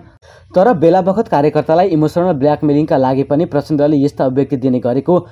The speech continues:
माओवादी कार्यकर्ताहरूको बुझाइ छ। केही समय अघि रुकुम काठमाडौँ गणतान्त्रिक मञ्चको कार्यक्रममा माओवादी फेरि जन्मिन सक्ने अभिव्यक्ति दिएका थिए।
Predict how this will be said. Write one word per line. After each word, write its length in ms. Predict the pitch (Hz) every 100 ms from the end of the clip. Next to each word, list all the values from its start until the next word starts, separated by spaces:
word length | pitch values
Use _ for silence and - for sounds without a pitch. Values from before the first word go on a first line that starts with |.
| -
माओवादी 340 | 135 143 190 208
कार्यकर्ताहरूको 720 | 175 151 143 143 123 127 120
बुझाइ 300 | 120 120 131
छ। 100 | 170
केही 500 | 147 - _ 147 135
समय 260 | - 131 131
अघि 260 | 131 175
रुकुम 240 | 131 156 170
काठमाडौँ 540 | 131 127 151 151 151 - _ 131
गणतान्त्रिक 580 | 147 151 175 180 220 156
मञ्चको 400 | 123 151 156 226
कार्यक्रममा 580 | 151 135 147 165 180
माओवादी 640 | 131 123 135 147 190 139 - _ -
फेरि 180 | 170 226
जन्मिन 400 | 147 165 165 151
सक्ने 300 | - 160 151
अभिव्यक्ति 320 | 123 139 123
दिएका 320 | 113 113 139
थिए। 240 | - 170